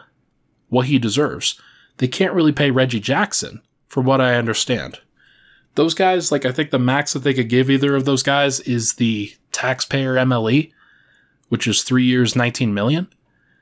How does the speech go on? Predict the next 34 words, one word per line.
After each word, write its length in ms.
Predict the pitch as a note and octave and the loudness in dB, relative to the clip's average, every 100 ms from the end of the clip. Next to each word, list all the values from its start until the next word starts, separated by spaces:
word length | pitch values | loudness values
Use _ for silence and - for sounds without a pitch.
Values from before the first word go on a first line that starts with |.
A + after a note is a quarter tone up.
| _ _ _ _ _ | _ _ _ _ _
So 240 | - - C#3+ | -4 0 2
that's, 400 | D3 A3 - - | 2 2 0 2
uh, 380 | G3+ F#3 D3 C3+ _ _ _ _ _ _ _ _ _ _ _ | 4 4 2 0 _ _ _ _ _ _ _ _ _ _ _
that's 280 | - D3+ - | -4 -2 0
not 240 | G3 F#3 | 0 2
great. 320 | - D3 - - _ _ - | 4 4 4 -6 _ _ -16
<laughs> 360 | - - - | -10 -10 -4
That 360 | F#3 C3 C#3+ D#3 | -2 0 0 0
is 180 | D3 A#2 | -2 -2
definitely 480 | C3+ D3 D#3+ D#3+ D#3 | -2 0 0 2 4
not 240 | D3+ C#3+ | 2 0
great. 240 | D3 D#3+ | 0 0
And 120 | G2+ A#2 | 0 -2
I 100 | A#2+ | -2
think 180 | D3 | 0
those 220 | B2+ C3 C3+ | 0 0 2
guys 240 | C3+ C3 | 0 0
could 120 | C#3 | 0
be 120 | A#2+ | 0
had 320 | A2 A#2+ C3 - | 0 0 -2 0
for 160 | A2+ | 0
larger 320 | G#2+ A#2 A2+ | 2 0 -2
deals. 520 | G2 A2+ B2 F2+ - - - - _ | -4 -2 0 -2 -6 -10 -20 -20 _
Whether 260 | B2 B2 B2 | 0 2 4
they 140 | A#2+ | 2
want 320 | G#2 G#2 B2 | 2 0 -2
to 200 | - C#3+ | 0 0
or 60 | C#3 | 2
not 240 | C#3 C#3 | 2 0
remains 320 | C3 B2 A#2+ - | 0 0 0 -2
to 100 | A2 | -2
be 80 | |
seen, 420 | G2 A#2+ C3+ E3 C#3+ | -2 -2 0 0 0
but 260 | G#2 G#2 | -2 -6